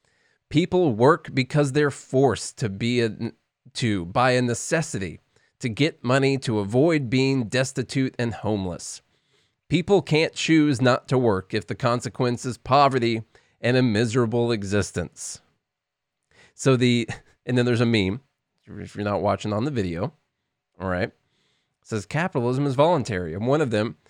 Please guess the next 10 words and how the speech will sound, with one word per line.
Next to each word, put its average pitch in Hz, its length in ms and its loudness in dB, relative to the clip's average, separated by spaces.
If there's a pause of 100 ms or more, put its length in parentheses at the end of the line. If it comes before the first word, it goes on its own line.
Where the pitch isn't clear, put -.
(240)
it 110 100 -4
has 113 220 0
the 110 180 2
Monopoly 117 480 2
man 110 340 -2 (1200)
sh-, - 180 -16 (200)
pointing 135 320 2
to 139 120 0
a 117 40 2
child 147 680 2